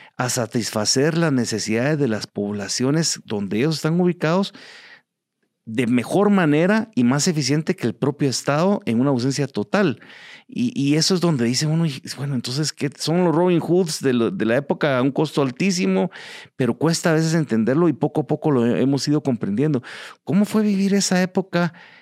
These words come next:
Eh, no desde nosotros, desde la televisión o desde, también, perdón que lo diga, pero me choca la, no sé, eh, es que es, es, es que es hasta ri-, es ridículo la cantidad de series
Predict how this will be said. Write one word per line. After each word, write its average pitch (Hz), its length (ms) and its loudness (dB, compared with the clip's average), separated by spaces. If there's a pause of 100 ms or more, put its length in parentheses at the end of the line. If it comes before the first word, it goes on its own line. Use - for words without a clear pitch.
(160)
Eh, 113 640 0 (160)
no 135 320 0
desde 147 160 2
nosotros, 131 300 0
desde 113 180 0
la 101 120 -2
televisión 104 600 0
o 120 200 2
desde, 101 340 0 (260)
también, 117 380 0 (140)
perdón 120 280 -2
que 160 100 -2
lo 110 140 0
diga, 123 180 2
pero 127 160 0
me 107 140 -2
choca 135 400 -2 (460)
la, 127 560 0 (1080)
no 143 140 -4
sé, 90 320 -6 (380)
eh, 107 240 -4 (460)
es - 200 -2
que 156 80 2
es, 139 200 -2
es, 135 200 -2
es 123 180 -4
que 151 140 0
es 143 100 -2
hasta 131 280 0
ri-, 147 280 2
es 135 120 2
ridículo 139 460 2
la 110 120 0
cantidad 123 640 0
de 156 100 2
series 156 540 0